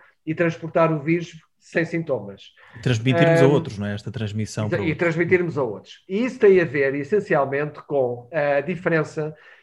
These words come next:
Speaker 1: que há entre, eh, o sistema, a, a proteção dita humoral, que são os anticorpos que segura-, circulam no sangue,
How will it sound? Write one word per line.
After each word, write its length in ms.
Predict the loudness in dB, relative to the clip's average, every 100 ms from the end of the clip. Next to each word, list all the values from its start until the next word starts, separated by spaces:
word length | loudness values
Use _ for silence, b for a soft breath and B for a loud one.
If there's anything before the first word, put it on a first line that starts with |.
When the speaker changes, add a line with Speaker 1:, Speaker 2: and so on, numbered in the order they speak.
| _
Speaker 1:
que 160 | -4 2
há 340 | 2 2 -4 -2
entre, 600 | 0 0 -2 -4 -2 -2
eh, 360 | 0 0 0 -2
o 80 | -8
sistema, 480 | -10 2 2 4 2
a, 360 | 0 -2 0
a 40 | -4
proteção 760 | -4 -6 0 0 0 -2 -2
dita 320 | -2 0 0 0
humoral, 760 | -2 -2 -2 0 0 0 -4
que 80 | -6
são 100 | -6
os 100 | -4
anticorpos 580 | -4 -4 -2 -2 -2 -16
que 100 | -12
segura-, 520 | -8 -4 -4 -6 -8
circulam 480 | -4 -4 -2 -2 -2
no 100 | -4
sangue, 500 | -6 -6 -6 -12